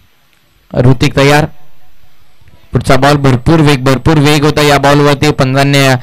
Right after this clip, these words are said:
पुन्हा एकदा इशारा केला, हा देखील ball wide असेल.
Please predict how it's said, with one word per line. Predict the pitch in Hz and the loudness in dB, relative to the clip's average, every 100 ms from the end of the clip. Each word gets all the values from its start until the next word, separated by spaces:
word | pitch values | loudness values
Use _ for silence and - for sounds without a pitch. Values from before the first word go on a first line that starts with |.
| - - - - - | -8 -16 -18 -8 -4
पुन्हा | 123 135 151 | 0 2 2
एकदा | 151 | 2
इशारा | 147 151 143 | 0 0 0
केला, | 139 143 131 | 0 0 2
हा | 135 | 2
देखील | 135 135 139 | 0 -2 0
ball | 135 135 | 2 2
wide | 123 135 156 | 2 2 0
असेल. | 139 139 143 | 0 0 -2